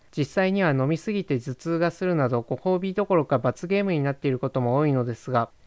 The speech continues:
逆に鞭についてはできているでしょうか？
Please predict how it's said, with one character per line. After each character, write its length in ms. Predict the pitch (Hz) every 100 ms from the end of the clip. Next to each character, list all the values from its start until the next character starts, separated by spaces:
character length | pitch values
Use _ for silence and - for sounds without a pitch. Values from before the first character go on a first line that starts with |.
| - -
逆 220 | 147 135 190
に 120 | 196
鞭 300 | 208 220 226
に 120 | 190
つ 120 | -
い 80 | 160
て 100 | 147
は 120 | 123
で 120 | 135
き 80 | -
て 120 | -
い 80 | 165
る 100 | 139
で 100 | 131
し 100 | -
ょ 60 | 131
う 60 |
か？ 220 | - 117